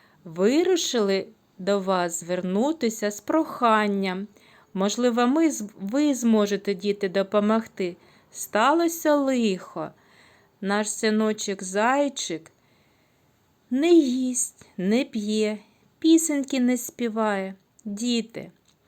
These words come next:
а ви всі такі гарнесенькі. Давайте, діти, допоможемо зайчику вилікуватися. А що я для цього потрібне? Я знаю, потрібно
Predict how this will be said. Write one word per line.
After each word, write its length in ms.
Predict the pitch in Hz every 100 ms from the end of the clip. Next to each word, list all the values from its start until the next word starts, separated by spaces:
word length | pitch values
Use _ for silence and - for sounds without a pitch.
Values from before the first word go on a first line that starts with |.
| - _ _ -
а 140 | 262
ви 240 | 262 269
всі 200 | 233 -
такі 400 | 240 240 233 254
гарнесенькі. 1300 | 254 262 262 240 240 233 220 208 - 180 175 175 170 175 _ _ _ _ _ _ _ _ -
Давайте, 420 | 269 427 466 233
діти, 280 | 196 214 208
допоможемо 840 | 214 208 208 208 202 196 196 185
зайчику 720 | 190 196 190 180 - 185 - 180
вилікуватися. 1300 | 190 226 208 175 185 170 165 160 170 170 - - - _ - _ _ _ _ _ _ _
А 120 | 170
що 240 | 175 - 330
я 240 | 359 320 -
для 200 | 214 226
цього 400 | 233 - 277 254
потрібне? 720 | 254 233 233 202 190 185 180 180 247
Я 340 | 180 247 392
знаю, 800 | 403 330 311 269 240 208 196 202 - _ _ _ _ _
потрібно 1040 | - 175 - 196 233 311 339 240 185 165